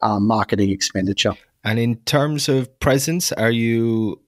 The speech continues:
Speaker 2: right across Australia, whether, you know, if I'm in Perth or I'm in Brisbane or, you know, up in Cairns, you know, c-, can you access these services? Or are you just, you know, focused on maybe the, the three big East Coast cities for the, for this,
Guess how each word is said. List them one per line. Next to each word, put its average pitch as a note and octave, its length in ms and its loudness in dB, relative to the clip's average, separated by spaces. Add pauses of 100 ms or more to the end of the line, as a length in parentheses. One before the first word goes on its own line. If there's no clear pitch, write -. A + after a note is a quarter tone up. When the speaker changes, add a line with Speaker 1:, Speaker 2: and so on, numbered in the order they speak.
Speaker 2:
right A#2 260 4
across B2+ 380 0
Australia, A#2+ 540 2
whether, G2+ 340 0
you F#2+ 100 0
know, F2+ 140 0
if - 140 -4
I'm F#2 160 0
in E2+ 140 -2
Perth C#3 380 2
or F#2 160 0
I'm F2+ 160 -2
in E2+ 140 -4
Brisbane A#2+ 840 0
or, F#2 540 0 (480)
you G2 80 -2
know, F2 180 -2
up - 160 -2
in F2 120 -2
Cairns, B2+ 680 2
you G#2 140 0
know, G2+ 380 0 (100)
c-, G#2+ 160 0
can A2+ 320 0
you A2 540 0
access B2+ 380 0
these B2+ 180 0
services? C#3+ 500 2
Or C3 60 4
are A#2+ 80 4
you A2 200 4
just, - 480 0 (280)
you A2 80 -2
know, G#2+ 120 6
focused A#2 540 2
on A2 220 2
maybe G#2 500 2
the, G2+ 140 2
the F#2 160 -6
three A#2 240 2
big G#2+ 180 2
East G#2+ 240 2
Coast G#2+ 300 0
cities G2+ 320 0
for G2+ 180 0
the, F#2+ 580 2
for F#2+ 280 -2
this, G2 340 0